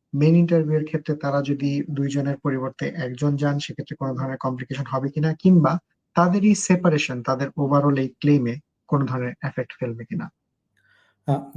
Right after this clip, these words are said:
Speaker 2: ধরো প্রথমে ডিপেন্ড করে যে, আ, কেসের বেসিসটা কি।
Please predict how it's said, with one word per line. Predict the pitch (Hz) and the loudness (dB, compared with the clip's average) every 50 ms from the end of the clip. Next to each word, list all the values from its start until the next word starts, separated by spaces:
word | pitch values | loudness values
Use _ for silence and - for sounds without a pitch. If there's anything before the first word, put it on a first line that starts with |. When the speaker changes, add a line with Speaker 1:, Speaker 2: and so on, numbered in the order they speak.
| 139 127 | -6 -4
Speaker 2:
ধরো | 135 147 | -4 0
প্রথমে | 151 170 160 165 175 175 | 0 0 2 4 2 2
ডিপেন্ড | 156 151 - 143 156 151 151 170 180 190 185 | 2 0 -2 0 0 2 4 4 4 4 2
করে | 196 190 190 196 | 2 2 2 2
যে, | 185 147 147 143 143 139 139 139 - - - - _ _ _ _ - | 2 2 4 4 4 4 2 -2 -6 -10 -16 -20 _ _ _ _ -6
আ, | 135 131 123 131 151 - - - _ | -4 -4 -2 -4 -6 -8 -12 -14 _
কেসের | - 160 147 147 143 143 143 139 | 2 6 6 8 8 6 4 4
বেসিসটা | 147 147 147 156 151 147 151 180 - - - 135 | 2 2 2 2 2 4 2 0 -2 0 -4 -4
কি। | 120 - - 117 110 110 | -4 -4 -8 -12 -14 -14